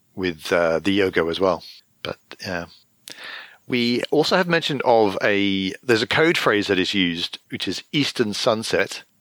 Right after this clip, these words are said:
And in this particular case, it's a phrase to evacuate the castle basement of its all super secret stuff that really shouldn't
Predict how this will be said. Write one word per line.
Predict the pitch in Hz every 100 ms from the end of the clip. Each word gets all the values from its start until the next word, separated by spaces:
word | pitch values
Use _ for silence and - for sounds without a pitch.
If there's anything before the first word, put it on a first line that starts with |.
| -
And | 110 104
in | 110
this | 123
particular | - - -
case, | 110 101 -
it's | 120 95 -
a | 101
phrase | - 120 127 120 -
to | 123 110
evacuate | 107 123 - 117 98
the |
castle | - - 127 - 131 117
basement | 90 107 104 - 101 87
of | - 92 -
its | 120 -
all | 120 110 110
super | - 139 -
secret | - 120 110
stuff | - 117 98
that | 107 101
really | 104 104
shouldn't | 101 - 101 98 -